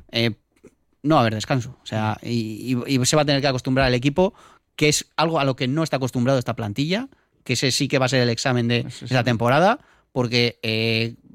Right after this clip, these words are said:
Speaker 1: son media docena más o menos, bueno, algu-, alguno más con Gorosabel y Yaló, los jugadores de esta plantilla que saben lo que es jugar en Europa. Así que Unai Simón, Vivian, Nico Williams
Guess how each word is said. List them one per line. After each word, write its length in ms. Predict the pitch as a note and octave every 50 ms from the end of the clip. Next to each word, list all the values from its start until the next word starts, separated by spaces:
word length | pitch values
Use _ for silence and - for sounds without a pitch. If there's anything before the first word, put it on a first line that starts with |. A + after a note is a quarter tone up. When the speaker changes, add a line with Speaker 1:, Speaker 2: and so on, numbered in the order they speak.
| - - - - - - - -
Speaker 1:
son 200 | C3 - E3 D3+
media 220 | E3 F3+ F3+ F#3 E3
docena 460 | D3+ C3+ - - G3 G3 E3+ D#3+ D3+
más 140 | D3+ D3 C#3 E3
o 40 |
menos, 240 | D3+ D#3 D#3 D3+ C3+
bueno, 180 | C3 C#3 C3+ B2+
algu-, 220 | B2 B2 C3 C#3+ -
alguno 260 | B2+ C3 C3 C#3+ C#3+
más 140 | C#3+ D3 C#3+
con 300 | - C#3+ C3 C3 C3 C3+ B2+
Gorosabel 460 | B2+ B2+ B2 B2 - D3 C#3+ C3+ C3+
y 40 | C3
Yaló, 300 | C3 B2+ C3 D3+ E3+ - - - - -
los 120 | - C#3 -
jugadores 460 | C#3+ C#3+ C3+ B2+ C#3 D3 D#3 D#3+ D3
de 60 | D3+
esta 180 | D3 - D#3+ D3
plantilla 600 | D3 D3 C#3 C#3 C3+ D#3 D#3+ E3 F3 F#3+ A3+ - _ _ _ _ _ _ _ _ _ - - - _ -
que 140 | - C#3+ C3
saben 300 | - - D#3+ D3+ D3 C3+
lo 100 | B2+ A#2+ A2
que 100 | - B2+
es 80 | A#2+
jugar 280 | - - A#2+ B2 A#2+ A#2
en 140 | A2+ A2+ A2
Europa. 340 | G#2+ G#2 A2 G#2 - -
Así 160 | - - B2+ A#2+
que 200 | C#3+ C#3+ D3 - - - - - _ _ -
Unai 540 | - - A2+ G#2+ G2+ A2+ C3+ C3 C3 C#3 C3+
Simón, 440 | - - B2+ C3 C#3+ C#3+ C#3 C3+ C3+
Vivian, 440 | C#3 C#3 C3 C3+ C#3 C#3 C3+ C3+ C3+
Nico 200 | C#3 C3 C3+ C3
Williams 560 | B2 C#3 C#3 C#3 C#3 C#3 C3+ C3+ B2+ - -